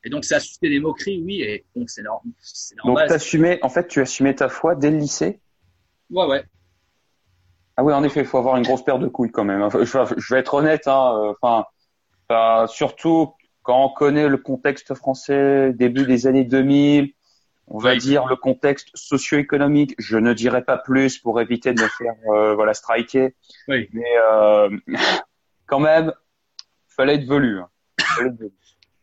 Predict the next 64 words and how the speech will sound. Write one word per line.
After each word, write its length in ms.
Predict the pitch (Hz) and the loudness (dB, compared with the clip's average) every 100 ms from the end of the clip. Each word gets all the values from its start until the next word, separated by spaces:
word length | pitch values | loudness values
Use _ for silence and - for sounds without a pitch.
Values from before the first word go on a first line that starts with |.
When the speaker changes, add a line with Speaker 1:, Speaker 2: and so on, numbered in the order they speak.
| _ | _
Speaker 1:
C'est 140 | 139 | -6
pas 100 | 135 | -4
faux, 260 | - 113 95 | -6 -10 -12
oui. 180 | 117 104 _ _ | -10 -10 _ _
Bah, 100 | 120 | -10
disons 340 | 135 160 185 - | -8 -8 -10 -8
que 60 | 170 156 143 - _ | -4 -4 -6 -14 _
je 120 | - | -6
partais 200 | 165 175 | -2 -2
du 120 | 196 | -4
principe 640 | 190 170 147 - 180 185 - | -8 -10 -8 -8 -8 -8 -10
que, 360 | 147 135 131 123 | -6 -2 0 -2
bah, 180 | 120 123 | -4 -8
que 60 | - | -10
je 60 | 131 | -10
devais 80 | 117 | -4
pas 100 | 170 | -2
avoir 260 | 147 139 | -2 -4
honte 140 | 156 139 | -6 -8
de 60 | |
ma 100 | 135 | -6
foi 140 | 123 139 | -6 -6
en 80 | 123 | -6
Jésus. 400 | 127 117 165 165 | -6 -8 -12 -10
Et 80 | 120 | -8
donc, 240 | 147 - | -8 -8
euh, 80 | 131 _ - | -10 _ -6
alors 180 | 135 - | -6 -4
peut-être 320 | 185 175 233 | -4 -2 -2
qu'à 140 | - 190 | -2 -2
l'époque, 440 | 175 - 202 202 | -2 -2 -4 -4
j'aurais 240 | 135 135 | -6 -6
pu 120 | 131 190 | -6 -6
l'amener 280 | 160 175 | -8 -8
de 40 | 175 | -8
manière 200 | 135 131 | -6 -6
un 80 | - | -8
peu 100 | 139 | -12
plus 140 | 139 | -16
sage, 440 | - - 175 143 104 - _ _ _ | -8 -4 -4 -6 -12 -20 _ _ _
mais, 520 | 123 143 156 190 202 - | -8 -6 -2 0 0 0
euh, 180 | 135 131 | 0 2
néanmoins, 760 | 127 139 139 143 160 180 185 - | 2 0 0 -2 -2 -2 -4 -6
euh, 340 | 113 107 101 101 | -6 -4 -2 -4
enfin, 180 | 117 - | -6 -10
de, 80 | 131 | -10
dans 160 | 123 135 | -6 -4
le 60 | |
sens 340 | 135 175 185 - | -4 -6 -6 -6
que 260 | 156 180 - _ _ _ _ 127 | -4 -4 -6 _ _ _ _ -6
Speaker 2:
Enfin, 100 | - | -2
ça, 120 | 117 | -4
ça, 180 | - 131 | 0 0
à 40 | |
mon 160 | 147 160 | 2 0
avis, 120 | 165 | -2
c'est 120 | 170 | -2
encore 240 | 160 151 | -2 -4
pire 160 | - 156 | -2 0
maintenant. 300 | 156 - 107 | 0 -2 -6
Je 60 | - | -4
pense 220 | 135 - | -8 -4
que 80 | |
c'est 60 | 117 | -6